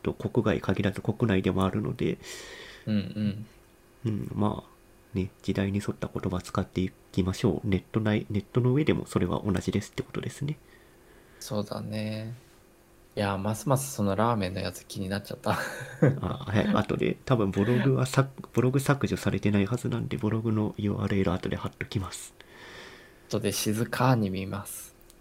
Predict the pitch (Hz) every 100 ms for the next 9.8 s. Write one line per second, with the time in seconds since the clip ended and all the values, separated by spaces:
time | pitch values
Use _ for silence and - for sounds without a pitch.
0 | - - - 131 - 135 - - - 113
1 | - - - - 185 185 170 135 - 95
2 | 90 - - - - - _ - - 55
3 | 52 - - - - - - - - -
4 | 50 50 50 50 50 - - - - -
5 | - - - - - - 135 135 - 80
6 | 80 80 78 78 78 78 76 - - 147
7 | 143 143 139 135 135 - - 151 160 -
8 | - - - - - - - - - -
9 | 147 123 117 - - 107 113 107